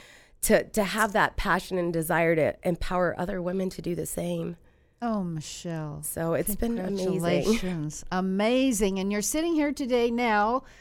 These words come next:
Speaker 2: with, tell us about the outcome, the degree, or what you're doing.
Speaker 1: Uh, I'm, it's developed this huge passion inside of me, 'cause I think being someone that, that most people didn't think would have a return on the investment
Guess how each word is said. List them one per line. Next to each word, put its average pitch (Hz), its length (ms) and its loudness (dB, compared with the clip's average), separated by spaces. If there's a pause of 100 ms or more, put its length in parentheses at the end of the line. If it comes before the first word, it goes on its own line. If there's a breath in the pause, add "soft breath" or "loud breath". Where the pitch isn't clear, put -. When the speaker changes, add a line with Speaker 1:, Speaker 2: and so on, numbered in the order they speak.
(200 loud breath)
Speaker 2:
with, 226 480 2
tell 214 240 2
us 233 160 -4
about 208 460 -2
the 202 340 -2
outcome, 196 720 -2
the 160 120 -8
degree, 170 520 -4
or 208 100 -2
what 196 300 -6
you're 214 80 -6
doing. 208 580 -4 (500)
Speaker 1:
Uh, 196 60 -2 (180)
I'm, 190 280 4 (200)
it's 226 240 4
developed 214 520 4
this 190 220 0
huge 185 280 -4
passion 170 420 4
inside 160 360 2
of 156 100 -2
me, 151 220 -2
'cause 170 160 -6
I 165 80 2
think 185 300 0 (220)
being 185 280 4
someone 180 600 0
that, 156 260 2 (580)
that 165 400 0
most 180 320 2
people 185 320 -4
didn't 165 360 2 (200)
think 165 240 0
would 170 160 4
have 170 320 2
a 156 240 4 (100)
return 185 380 0
on 160 120 4
the 156 100 2
investment 165 640 2